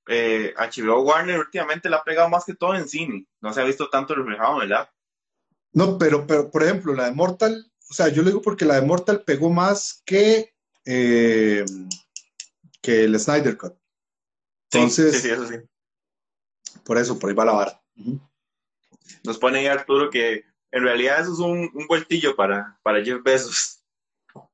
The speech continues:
Speaker 2: Ah, Max, Jeff Bezos, bueno, iba a ser una, un-, una analogía, pero un poco escatológica, mejor, mejor no. Sí, eso es un vueltillo, sí.
Speaker 1: Y nos pone Jimmy amando a Warner con s-,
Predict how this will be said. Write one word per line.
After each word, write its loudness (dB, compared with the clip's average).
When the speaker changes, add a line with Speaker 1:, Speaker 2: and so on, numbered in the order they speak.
Speaker 2:
Ah, 2
Max, 0
Jeff -2
Bezos, -2
bueno, 2
iba 2
a 2
ser 4
una, 4
un-, 0
una 2
analogía, 2
pero -6
un -4
poco -2
escatológica, 2
mejor, -2
mejor -8
no. -8
Sí, 2
eso 0
es -2
un 2
vueltillo, -2
sí. -10
Speaker 1:
Y -6
nos -2
pone 0
Jimmy 0
amando 2
a 2
Warner -2
con -8
s-, -18